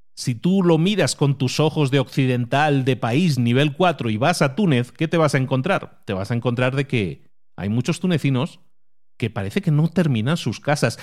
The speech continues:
y en tus ojos nivel cuatro dices, "Estos de Túnez, qué malos son, qué poco responsables, ¿por qué no terminan sus casas? Pues qué malos son planificando, empiezan las casas y no les llega el dinero para terminarlas". Eso no es así. Tenemos que dejar de generalizar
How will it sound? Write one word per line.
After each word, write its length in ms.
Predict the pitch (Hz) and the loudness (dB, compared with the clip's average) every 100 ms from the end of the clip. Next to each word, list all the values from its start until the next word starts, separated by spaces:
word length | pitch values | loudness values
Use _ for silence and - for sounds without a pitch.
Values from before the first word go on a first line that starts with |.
| - - | -16 -6
y 240 | 123 143 | 2 4
en 220 | 147 143 | 4 2
tus 340 | 143 139 - - | 0 0 -2 -2
ojos 420 | 240 269 - 110 113 | 2 2 2 0 0
nivel 400 | 110 117 196 151 | 0 0 -2 -2
cuatro 480 | 185 156 - 123 - | 0 0 -2 -4 -4
dices, 360 | 120 104 87 | -4 -4 -6
"Estos 280 | 120 - 147 | -8 -6 -4
de 120 | 107 | -4
Túnez, 360 | - 117 147 214 - - - | -4 -2 -2 -4 -12 -20 -6
qué 140 | 120 | -4
malos 340 | 107 92 135 - | -2 -2 -4 -4
son, 220 | 117 185 | -6 -6
qué 180 | - 127 | -6 -2
poco 240 | 151 170 | 0 0
responsables, 640 | 127 - 98 - 110 208 | -2 -4 -6 -6 -4 -4
¿por 160 | - 113 | -6 -4
qué 80 | 180 | -4
no 160 | 311 | -4
terminan 460 | - 117 123 117 113 | -4 -2 0 0 -2
sus 220 | - 107 | -4 -8
casas? 440 | - 101 - - - - - - - | -8 -8 -12 -20 -20 -20 -20 -20 -12
Pues 120 | 135 | -6
qué 120 | - 156 | 0 2
malos 420 | 139 160 165 - | 4 2 2 0
son 160 | 151 | 0
planificando, 800 | 175 147 120 110 104 120 151 127 | 2 2 2 -2 -4 -2 0 0
empiezan 320 | 107 151 180 | 0 0 0
las 120 | 147 - | 0 -2
casas 300 | 156 170 151 | -2 -2 -2
y 60 | |
no 160 | 123 139 | 0 0
les 100 | 120 | 0
llega 160 | 135 | 0
el 80 | 135 | 0
dinero 300 | 117 113 139 | -2 -2 -2
para 220 | 117 98 | -2 -4
terminarlas". 640 | 101 87 90 131 220 247 - - - - - - - - | -6 -8 -8 -8 -8 -12 -20 -20 -20 -20 -20 -20 -14 -8
Eso 180 | 117 139 | -2 0
no 100 | 120 | 0
es 100 | 110 | -4
así. 380 | 92 - 67 - - - | -6 -10 -16 -20 -20 -8
Tenemos 420 | 110 113 151 165 | -2 0 0 -2
que 140 | - 107 | -4 -4
dejar 320 | 98 107 107 | -2 -6 -6
de 120 | 98 | -8
generalizar 1000 | - 107 104 98 90 82 73 87 80 | -6 -6 -4 -6 -6 -10 -12 -14 -14